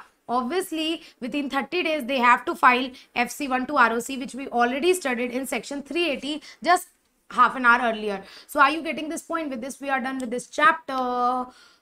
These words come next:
With this, we are done with this chapter. Basically, what we studied in this chapter,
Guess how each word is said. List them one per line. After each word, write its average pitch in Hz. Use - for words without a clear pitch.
With 247
this, 262
we 262
are 240
done 233
with 240
this 247
chapter. 339
Basically, 240
what 254
we 339
studied 240
in 233
this 226
chapter, 240